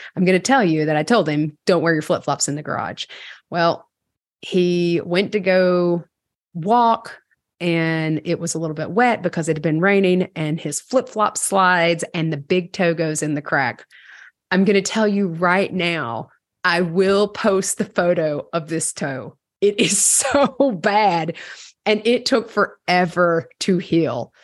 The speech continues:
I will leave it at that. So I'm not big into "I told you so's," but needless to say, he does not wear the flip-flops in the garage anymore. Guys, have a great day.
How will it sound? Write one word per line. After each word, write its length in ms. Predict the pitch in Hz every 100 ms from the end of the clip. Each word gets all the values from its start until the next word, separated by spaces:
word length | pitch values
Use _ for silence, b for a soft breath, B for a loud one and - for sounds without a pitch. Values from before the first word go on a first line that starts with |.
| b b _ -
I 140 | 170
will 180 | 160 156
leave 260 | 160 143 117
it 80 |
at 140 | - -
that. 380 | - - - - B B B -
So 580 | - 170 160 156 156 -
I'm 140 | 170
not 220 | 175 175 180
big 180 | 185
into 280 | 185 185 170
"I 100 | 156
told 300 | 156 175 185
you 80 | 208
so's," 420 | 196 208 208 208
but 320 | - 160 135 - _ _ _ _ _ _ _ -
needless 320 | 175 170 165
to 80 | 165
say, 220 | 160 156
he 120 | 151
does 220 | 151 151
not 480 | 170 165 165 160 - _ -
wear 400 | 143 135 131 170
the 100 | 190
flip-flops 580 | 160 165 156 156 117 -
in 100 | 151
the 60 | 147
garage 360 | 143 107 98
anymore. 480 | - 104 127 78 127 _ _ _ _ _
Guys, 340 | - 147 156 - _ _ _ _ _ _ _ _ _ _
have 160 | 165
a 20 | 160
great 220 | 143 120
day. 260 | 127 143